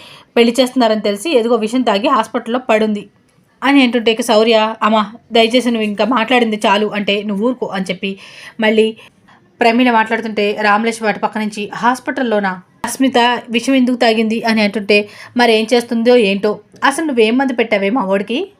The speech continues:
ఇంట్లో ఉన్న తనని పట్టించుకోకుండా నీ వెనకాల వీడు తిరుగుతుంటే ఆత్మాభిమానం ఉన్న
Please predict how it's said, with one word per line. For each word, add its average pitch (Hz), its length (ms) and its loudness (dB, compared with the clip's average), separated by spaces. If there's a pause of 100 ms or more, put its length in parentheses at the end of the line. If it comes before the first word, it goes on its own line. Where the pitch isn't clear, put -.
(560)
ఇంట్లో 247 340 2
ఉన్న 240 160 2
తనని 226 300 0
పట్టించుకోకుండా 226 680 0 (720)
నీ 247 160 6
వెనకాల 254 340 2
వీడు 214 220 0
తిరుగుతుంటే 226 500 0 (120)
ఆత్మాభిమానం 220 560 0
ఉన్న 208 160 -4